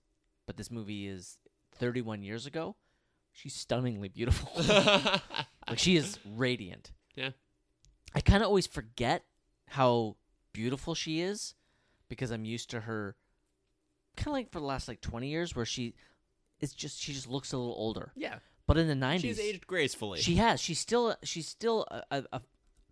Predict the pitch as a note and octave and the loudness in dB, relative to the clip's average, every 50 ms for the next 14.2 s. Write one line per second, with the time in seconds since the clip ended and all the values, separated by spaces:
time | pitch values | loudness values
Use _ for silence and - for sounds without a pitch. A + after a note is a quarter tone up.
0 | - - - C3+ C3+ B2 - _ - - - C3+ C3+ - - B2+ G#2 A2 A#2+ A#2+ | -20 -14 -8 -6 -6 -6 -8 _ -8 -4 -2 -2 -2 -2 -4 -6 -4 -2 -2 -2
1 | A2 G2+ F#2+ - - - G#2 - - - - C3 B2+ - _ - - - - C#3 | -2 -4 -6 -8 -12 -16 -16 -16 -6 -2 0 0 0 0 _ -14 -20 -8 -6 -4
2 | D3+ E3+ D#3+ D3 B2+ A#2+ - - _ G2+ A2 G#2 - - - - F3+ D#3 - - | -4 -2 -2 -4 -4 -6 -8 -12 _ -10 -10 -8 -6 -6 -8 -8 -8 -10 -14 -18
3 | - _ _ _ _ _ _ _ _ - - - C4+ C#4 - - C#3 C3+ A#2+ - | -20 _ _ _ _ _ _ _ _ -20 -20 -20 -20 -14 -4 0 0 0 0 8
4 | _ - D#3 G3+ C4 A#3 A3 E3+ B2+ G#2+ - - - B2+ A2 F#2+ - - - - | _ 12 12 12 12 10 8 4 0 0 -2 -2 2 2 2 2 0 -6 -14 -20
5 | _ - A2+ G2 - - _ _ _ _ _ _ _ _ D3 C#3+ C#3 C3+ C3+ C3 | _ -8 -8 -6 -8 -8 _ _ _ _ _ _ _ _ 0 2 4 4 4 2
6 | B2+ B2+ B2 A#2+ A2+ - - - - E3+ F3 F#3 F3 E3 C3 A#2+ G#2 G2+ G#2+ - | 2 0 -2 -4 -8 -8 -6 0 2 4 4 4 4 4 2 2 0 -2 -8 -14
7 | - G#2+ - _ _ _ _ - C#3+ B2+ G#2 G2+ G2 - A#2+ D3 G#2+ - - - | -16 -20 -20 _ _ _ _ -16 -14 -12 -12 -10 -8 -6 -4 -4 -4 -6 -6 -8
8 | A#2+ A#2+ - - - - - - - - A#3 G#3 - - - - E3+ - - - | -8 -8 -8 -10 -12 -6 -2 0 4 6 6 6 6 4 0 -4 -4 -4 -6 -8
9 | - - D3+ - - - - - D3 - _ - - - _ - F#3 F#3+ - - | -14 -12 -12 -14 -14 -16 -20 -18 -18 -18 _ -20 -20 -20 _ -20 -20 -20 0 4
10 | - F3+ E3 - - C4+ D4 - - - C3+ C3 D3 D#3 - - G#3+ A3 A3 - | 6 6 6 6 4 2 4 6 6 6 6 6 4 0 -2 0 0 0 0 0
11 | - - - C3 B2+ A#2 A2+ _ _ _ _ _ _ _ - - - _ - A2 | -4 -6 -4 -4 -4 -4 -6 _ _ _ _ _ _ _ -18 -18 -14 _ -12 -12
12 | E2 - _ _ _ - A#2 A2 G#2 - - G2+ - G#2 G2+ G2 F2 - - - | -12 -12 _ _ _ -2 -2 -2 -4 -6 -10 -12 -12 -12 -12 -8 -8 -8 -8 -8
13 | - - - - - - - - _ _ _ _ _ _ - A#2+ A#2 A2+ A2+ A2+ | -10 -12 -12 -12 -12 -12 -12 -12 _ _ _ _ _ _ -6 -4 -4 -2 -2 -2
14 | A2 G#2+ G#2 | -4 -6 -8